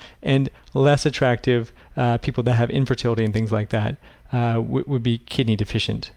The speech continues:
So that, that's still really guiding for me. And, and we, we talk a lot in the class, some people have a problem with beauty, but, uh, you can look for symmetry, physical symmetry, facial symmetry, and things like that,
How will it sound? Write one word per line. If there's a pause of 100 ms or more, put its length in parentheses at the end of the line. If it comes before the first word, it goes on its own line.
(360)
So (180)
that,
that's
still
really
guiding
for
me. (400)
And,
and
we,
we
talk
a
lot
in
the
class,
some
people
have
a
problem
with
beauty, (280)
but, (220)
uh,
you
can
look
for
symmetry,
physical
symmetry, (100)
facial
symmetry,
and
things
like
that,